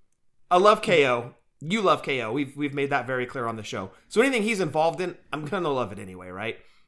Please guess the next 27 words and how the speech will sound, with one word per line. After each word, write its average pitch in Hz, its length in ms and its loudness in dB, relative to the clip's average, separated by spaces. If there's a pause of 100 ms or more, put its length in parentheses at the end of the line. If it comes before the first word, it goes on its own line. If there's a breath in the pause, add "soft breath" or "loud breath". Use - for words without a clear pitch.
But 147 80 -4
there 190 100 2
was 170 80 0
that 165 140 4
whole 208 160 4
extra 196 220 -4
element 170 340 0
of 139 80 -8
Sami 156 320 -4
Zayn, 139 500 -2 (320 soft breath)
and 127 580 -2 (540)
I 156 140 4
think 202 480 0
the 147 160 -2
payoff 165 560 2
was 143 160 -6
good. 113 300 -6 (500)
Really 190 280 6
good. 110 260 -6 (120)
That, 180 320 6 (800 soft breath)
that's 208 200 6
probably 262 300 2
some 233 180 0
of 190 120 0
the 180 60 0
most, 160 340 0
um, 156 220 -2